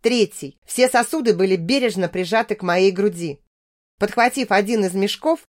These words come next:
засунула туда свою добычу. Злобно оскалившись, подмигнула орущим,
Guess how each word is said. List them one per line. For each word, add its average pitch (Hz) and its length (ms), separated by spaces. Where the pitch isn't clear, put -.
засунула 214 640
туда 190 240
свою 202 340
добычу. 202 600
Злобно 214 480
оскалившись, 220 640
подмигнула 208 720
орущим, 190 720